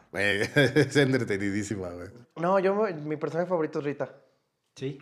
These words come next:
Speaker 2: Sí, porque llega, se
Speaker 3: Actúa
Speaker 2: ve
Speaker 3: increíble,
Speaker 2: liberada,
Speaker 3: güey.
Speaker 2: buena
Speaker 3: Le, le
Speaker 2: onda.
Speaker 3: crees todo,
Speaker 2: Dani
Speaker 3: güey.
Speaker 2: Perea actúa increíble y es súper chida, no tiene como issues, a pesar de que es una persona como muy la-, ligera y todo.
Speaker 3: Ujú.
Speaker 2: Y es como una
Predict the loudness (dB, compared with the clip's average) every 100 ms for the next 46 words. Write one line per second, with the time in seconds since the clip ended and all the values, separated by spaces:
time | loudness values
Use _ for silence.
0 | -20 _ _ 4 4 2 0 2 4 6
1 | 8 8 6 4 2 6 8 8 6 6
2 | 8 8 8 8 8 8 6 4 6 8
3 | 8 8 2 0 6 6 6 6 8 6
4 | 6 0 0 2 2 2 6 8 6 4
5 | -10 -16 -6 4 6 6 2 -2 -2 0
6 | 0 0 -2 2 8 10 10 8 6 2
7 | 2 2 0 -2 -4 -2 -2 -4 -10 -4
8 | -2 2 2 0 4 4 4 0 0 0
9 | 0 -16 -8 -6 -2 -4 -4 -6 -4 -4
10 | -6 -6 -6 -4 -2 -2 -4 -8 -12 -2
11 | 2 2 0 -8 -16 -8 2 4 4 0
12 | -10 -8 -10 -14 _ -2 8 10 10 4
13 | 6 4